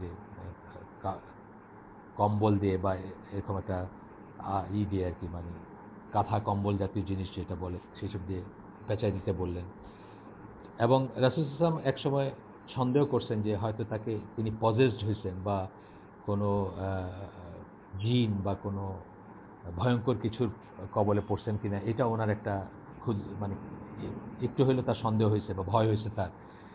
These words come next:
তখন খাদিজা রাদিয়াল্লাহু, রাদিয়াল্লাহু আনহা কী বলছেন? যে,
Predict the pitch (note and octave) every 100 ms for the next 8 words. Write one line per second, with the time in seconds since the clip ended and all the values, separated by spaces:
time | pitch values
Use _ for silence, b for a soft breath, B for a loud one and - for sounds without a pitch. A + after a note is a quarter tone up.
0 | B B B2+ D3+ - D3+ C#3+ D3+ C#3+ C#3
1 | C#3 C#3 - A#2 A2+ A#2+ B2 A#2 C3 -
2 | D#3+ G#2 E2+ G2 - - - - - -
3 | - - G#2 C3 C3+